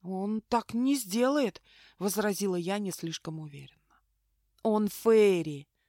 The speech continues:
и архонт приграничья, известный тем, что ему просто неведомо прощение. Неужели ты думаешь, что ради того, чтобы угодить тебе, он дарует мне и дракону полное помилование?»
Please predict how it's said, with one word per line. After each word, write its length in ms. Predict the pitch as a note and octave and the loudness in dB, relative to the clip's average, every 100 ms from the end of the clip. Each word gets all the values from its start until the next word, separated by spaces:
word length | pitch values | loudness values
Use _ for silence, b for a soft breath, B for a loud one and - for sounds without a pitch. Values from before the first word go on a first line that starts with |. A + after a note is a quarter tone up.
| _ _ _ | _ _ _
и 80 | - | 4
архонт 460 | G#3+ G#3 B3+ C4 - | 4 4 2 0 0
приграничья, 1040 | - B3 A#3 C4 A3+ F#3+ F3+ - F3+ E3+ - _ _ _ _ - | -2 2 4 4 4 -2 -6 -6 -8 -12 -18 _ _ _ _ -4
известный 480 | G3+ G#3+ A#3+ A#3 A#3+ | -2 4 4 4 2
тем, 200 | C4+ B3+ | 2 2
что 140 | - | 2
ему 160 | G#3+ G#3+ | 0 0
просто 380 | B3+ C#4 - | 2 2 4
неведомо 560 | C4+ D4 C#4+ A3+ F#3 F3+ | 2 4 4 2 0 -2
прощение. 680 | G#3+ A3 - F3+ C#3+ C#3 D3 _ _ _ _ _ _ | 0 0 -2 -6 -8 -14 -20 _ _ _ _ _ _
Неужели 340 | A#3 C4 D#4+ | 2 4 2
ты 140 | C4 A#3+ | 0 2
думаешь, 440 | G#3+ E4+ G3+ - - | 6 6 6 -2 -4
что 200 | - D4+ | 0 4
ради 240 | C#4 A#3 | 6 4
того, 300 | - C#4 A#3+ | 4 4 4
чтобы 260 | G3 G#3 A3 | 0 -2 -2
угодить 520 | A3 F#3+ B3 G#3+ F#3+ | 2 4 4 2 -4
тебе, 380 | - A#3+ D#4 E4 | -2 2 4 4
он 180 | - C4 | 4 4
дарует 360 | A3 C4 B3+ A#3+ | 6 4 4 2
мне 360 | A#3+ C4+ B3+ | 2 4 4
и 20 | G#3+ | 2
дракону 520 | A#3+ B3 D#4+ E4+ B3+ | 2 2 4 4 2
полное 380 | - C#4 B3+ C4 | 2 2 2 2
помилование?» 760 | D#4 D#4 A3 D#3 D3+ D3+ D3+ | 2 4 2 -2 -6 -8 -8